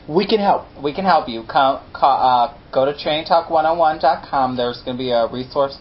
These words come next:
Speaker 2: page going up tonight. Um, also, since I'm a licensed cosmetologist,
Speaker 1: I'm
Speaker 2: I'ma
Speaker 1: Bill
Speaker 2: do, <laughs>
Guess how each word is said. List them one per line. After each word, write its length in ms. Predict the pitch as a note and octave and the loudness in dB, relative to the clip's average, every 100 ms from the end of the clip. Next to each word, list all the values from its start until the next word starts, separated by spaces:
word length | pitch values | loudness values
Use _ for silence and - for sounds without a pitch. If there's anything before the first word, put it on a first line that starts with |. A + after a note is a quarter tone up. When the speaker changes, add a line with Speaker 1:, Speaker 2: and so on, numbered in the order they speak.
| - | -10
Speaker 2:
page 240 | C3 B2+ | -10 -6
going 220 | B2 A#2+ | -4 -2
up 140 | A#2 A2+ - | -4 -6 -10
tonight. 400 | B2+ G#2+ G#2 A#2+ - - - - - - | -8 -6 -8 -12 -18 -20 -20 -20 -20 -6
Um, 300 | A#2 A#2+ A2+ - | 0 0 0 0
also, 640 | B2 C3 D3 F3 D3+ D3 D3 | 2 2 2 2 2 2 -2
since 180 | D3 C3 - - | -10 -10 -10 -2
I'm 240 | C3 B2+ | 0 0
a 60 | A#2+ | 0
licensed 520 | B2+ C#3+ C#3+ C#3+ C3+ | 2 0 -2 -14 -8
cosmetologist, 1200 | D#3+ C3+ C3+ C3 - F#3 F3+ C#3 A#2+ A2+ B2 D3+ - - - - - | -2 -2 -2 -8 0 2 2 0 -2 -2 -2 -4 -14 -20 -20 -6 0
Speaker 1:
I'm 160 | D3 | 2
Speaker 2:
I'ma 220 | D3+ D#3 D3+ | 4 2 2
Speaker 1:
Bill 320 | C3 C#3 C3+ | 0 0 -4
Speaker 2:
do, 20 | - | -12
<laughs> 0 | - | -14